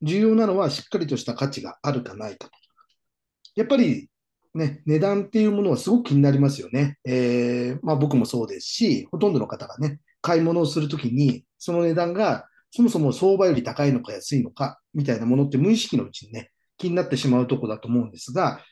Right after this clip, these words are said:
そもそもやっぱ投資家目線で言うと、その金額が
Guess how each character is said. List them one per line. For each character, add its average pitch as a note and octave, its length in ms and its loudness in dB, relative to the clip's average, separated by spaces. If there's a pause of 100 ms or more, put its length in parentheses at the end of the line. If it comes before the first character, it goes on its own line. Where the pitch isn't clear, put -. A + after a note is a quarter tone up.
そ - 160 -2
も D4+ 80 2
そ - 80 0
も G3 100 2
や D3 60 0
っ - 20 -6
ぱ C#3+ 80 -4
投 G#3+ 240 -4
資 - 120 -6
家 G#3 140 0
目 G3+ 140 2
線 C3+ 260 2
で G#2 60 -6
言 A2 160 -6
う - 100 -18
と、 A#3 320 2 (300)
そ - 140 -2
の B3+ 280 6 (240)
金 A#3 200 4
額 A#3 240 2
が F3 260 2